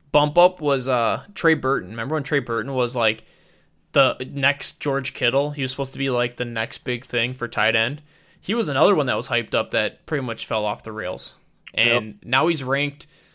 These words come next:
Speaker 1: way down in, like, oh, close to fifteen. So, um, Trey Burton kind of in that same
Speaker 2: Trey
Speaker 1: area as
Speaker 2: Burton
Speaker 1: Njoku.
Speaker 2: just fell, man. It,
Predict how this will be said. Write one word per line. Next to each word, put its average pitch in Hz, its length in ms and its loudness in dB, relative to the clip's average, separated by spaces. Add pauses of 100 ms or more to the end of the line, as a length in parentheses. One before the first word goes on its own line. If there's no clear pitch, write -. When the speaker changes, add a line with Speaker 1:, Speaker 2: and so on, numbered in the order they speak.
(320)
Speaker 1:
way 139 200 0
down 139 260 2
in, 135 140 -2
like, 131 200 0
oh, 110 140 -6
close 143 240 -2
to 147 80 -4
fifteen. 143 720 -4
So, 110 380 -4 (840)
um, 92 560 -8 (200)
Trey 147 200 2
Burton 135 520 0 (600)
kind 151 180 0
of 156 60 -2
in 151 60 -2
that 131 140 -2
same 143 220 0
Speaker 2:
Trey 131 100 2
Speaker 1:
area 127 200 6
as 135 100 0
Speaker 2:
Burton 135 380 6
Speaker 1:
Njoku. 113 60 -10
Speaker 2:
just 107 200 -8
fell, 139 500 4
man. 110 280 -8
It, 123 120 -4